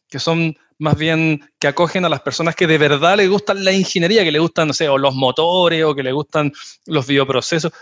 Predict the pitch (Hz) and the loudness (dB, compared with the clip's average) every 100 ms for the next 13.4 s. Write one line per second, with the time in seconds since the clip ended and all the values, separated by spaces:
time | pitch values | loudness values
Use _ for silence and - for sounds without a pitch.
0 | - 165 233 247 226 214 220 247 277 285 | -6 -2 0 0 0 0 2 4 4 2
1 | 220 226 226 208 180 196 196 180 160 185 | 0 -2 -2 -2 -2 -2 -2 -2 0 0
2 | 175 - 170 180 175 180 170 170 190 170 | 0 -2 -2 0 2 4 6 6 4 2
3 | 156 180 175 185 170 160 143 135 143 147 | 2 2 0 -2 0 0 -2 -2 -4 -4
4 | 147 170 160 165 160 165 160 165 151 147 | 0 2 2 0 0 0 0 0 2 0
5 | 160 - 160 139 139 147 151 139 147 151 | 0 -2 -2 0 0 -2 0 -2 -2 -2
6 | 147 143 135 139 131 160 151 156 131 139 | 0 0 -2 -2 0 0 0 0 0 0
7 | 135 131 127 156 147 143 139 147 - 151 | -2 -4 -2 -2 0 -2 -2 -2 0 0
8 | 113 - - - - - 151 170 185 196 | -2 -8 -20 -20 -20 -12 -8 -2 0 2
9 | 196 208 202 196 127 - 190 - 156 151 | 2 2 2 0 -2 -2 -4 -4 -2 0
10 | 147 143 139 135 131 - - _ _ _ | 0 0 0 0 -2 -8 -20 _ _ _
11 | _ _ _ - 226 196 214 233 - 240 | _ _ _ 0 2 4 4 4 4 4
12 | 160 135 127 123 131 123 127 165 - 180 | 4 4 2 0 -2 -4 -4 -4 -2 -2
13 | 190 180 180 170 | 0 0 2 2